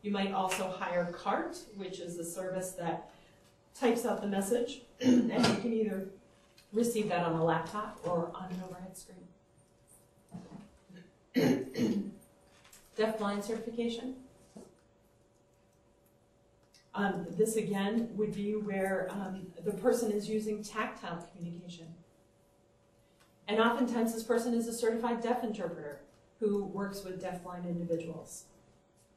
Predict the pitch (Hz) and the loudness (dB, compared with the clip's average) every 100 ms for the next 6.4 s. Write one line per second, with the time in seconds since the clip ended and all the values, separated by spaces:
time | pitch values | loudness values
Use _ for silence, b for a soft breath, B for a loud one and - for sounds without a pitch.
0 | - 202 202 214 226 240 202 208 202 185 | 0 2 4 6 4 4 0 -2 -2 -2
1 | 180 - - 175 175 - 196 254 247 202 | -2 -4 -10 -8 -6 -6 -2 0 2 0
2 | 214 - 185 - 233 240 262 - 185 180 | 0 -6 -8 -6 0 0 0 -4 -8 -8
3 | 185 196 208 214 208 226 233 240 240 - | -6 -4 -6 -6 -8 -6 -2 2 2 0
4 | B B 208 214 240 214 196 185 180 190 | B B 2 2 4 2 2 0 0 0
5 | 190 180 175 165 170 160 156 165 160 165 | 0 0 0 0 -2 -4 -4 -6 -6 -6
6 | 156 160 156 - | -8 -8 -12 -16